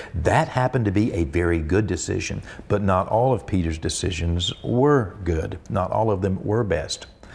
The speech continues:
But one of the things I love about Peter is that when he found out that the decision he made wasn't best, he changed. He checked himself, challenged himself, and he changed, repented, and he stayed in the game,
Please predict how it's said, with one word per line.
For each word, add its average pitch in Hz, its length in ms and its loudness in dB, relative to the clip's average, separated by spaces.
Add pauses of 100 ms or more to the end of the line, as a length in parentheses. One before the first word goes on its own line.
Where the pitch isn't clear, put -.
(360)
But - 140 2
one 104 220 2
of 104 100 2
the 95 100 2
things 95 440 2
I 85 220 -2
love 92 380 2
about 87 340 -2
Peter 80 400 0 (320)
is 92 200 0
that 95 200 2 (300)
when 101 120 2
he 90 260 0 (320)
found 131 360 2
out 95 340 2
that 92 200 0
the 92 100 0
decision 87 460 0
he 92 100 2
made 90 240 2
wasn't 98 380 -2
best, - 320 -8 (540)
he 127 140 2
changed. 92 640 -4 (360)
He 110 120 2
checked - 320 0
himself, - 380 -4
challenged 127 440 -2
himself, 85 400 -2
and 90 120 0
he 85 120 0
changed, 92 500 0
repented, 92 480 0 (220)
and 90 120 0
he 82 60 2
stayed 95 760 2
in 90 260 0
the 92 80 2
game, 78 280 0